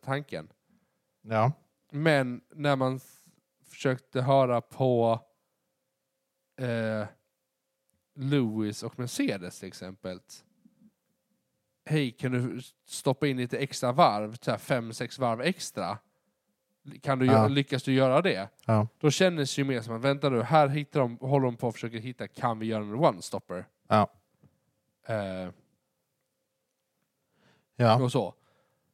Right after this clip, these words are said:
Speaker 1: Eh, för att, men Red Bull hade ju gjort medium, medium, hårda.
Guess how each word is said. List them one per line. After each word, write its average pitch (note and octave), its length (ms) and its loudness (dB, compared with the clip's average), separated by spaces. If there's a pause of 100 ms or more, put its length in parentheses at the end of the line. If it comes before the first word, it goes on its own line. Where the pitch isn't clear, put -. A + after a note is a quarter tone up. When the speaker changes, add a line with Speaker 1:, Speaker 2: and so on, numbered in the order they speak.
(180)
Speaker 1:
Eh, A2 440 0 (360)
för C#3+ 100 4
att, - 260 -4
men C#3+ 440 -2 (400)
Red D#3 320 4
Bull D#3+ 180 4
hade F3+ 180 4
ju F3+ 100 0
gjort - 440 0 (560)
medium, A#2+ 600 -2
medium, G#2 480 -2
hårda. A#2+ 680 2